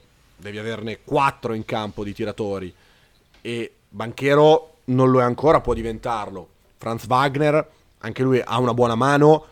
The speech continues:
non è ancora un tiratore affidabilissimo, ma sono sicuro che lui nel corso della sua carriera lo sarà, quindi, eh, avrà sicuramente dei miglioramenti da quel punto di vista e va bene, però ecco,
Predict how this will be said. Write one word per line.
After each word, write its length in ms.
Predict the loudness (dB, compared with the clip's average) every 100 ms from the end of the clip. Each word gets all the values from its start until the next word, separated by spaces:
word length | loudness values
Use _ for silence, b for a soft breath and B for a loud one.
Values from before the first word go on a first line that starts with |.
| -6
non 200 | -2 2
è 20 |
ancora 340 | 2 2 2 2
un 80 | 2
tiratore 360 | -2 0 0
affidabilissimo, 680 | -2 -2 -2 0 2 4 4
ma 60 | 2
sono 200 | -2 -2
sicuro 300 | 2 2 4
che 80 | 4
lui 140 | 2
nel 140 | 2
corso 180 | 0 -2
della 100 | 0
sua 100 | -2
carriera 320 | -2 2 4
lo 120 | 4 2
sarà, 400 | 0 0 -2 -4 b b b b _
quindi, 400 | 0 0 0 -4 -12 _
eh, 580 | -4 -2 0 -2 -4 -8 -10 -14 -16 -16 -10
avrà 260 | -4 0 -2
sicuramente 360 | 0 -2 0
dei 100 | -2
miglioramenti 460 | 0 -2 -2 -4 -6
da 80 | -8
quel 120 | -8
punto 220 | -10 -8
di 60 | -6
vista 420 | -4 -4 0 0 B B B B _ _
e 240 | -4 -2
va 180 | 0 4
bene, 360 | 4 4 0 -2 -6 _ _ _ _ _ _
però 200 | 2 2 2
ecco, 380 | 0 -4 -6